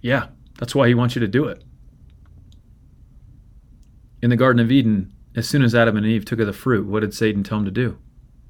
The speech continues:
He told them to go and hide. He, he told them that they were naked and that they should be ashamed of that nakedness before the Lord.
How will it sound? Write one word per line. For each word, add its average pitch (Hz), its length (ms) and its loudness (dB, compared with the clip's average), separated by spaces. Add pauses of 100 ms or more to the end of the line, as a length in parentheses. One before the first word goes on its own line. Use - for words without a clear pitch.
(1400)
He 120 100 -12
told 117 160 0
them 131 60 0
to 117 60 -2
go 123 120 2
and 110 100 -2
hide. 113 300 -4 (4000)
He, 117 280 -2
he 110 140 -2
told 147 360 -2
them 123 260 0
that 107 140 0
they 110 120 0
were 101 140 -2
naked 101 540 -2 (540)
and 110 120 -2
that 104 80 -4
they 107 120 0
should 104 180 -6
be 101 100 -2
ashamed 104 480 -2
of 92 80 -6
that 101 140 -6
nakedness 98 540 -4
before 98 320 -8
the 95 100 -6
Lord. 92 340 -8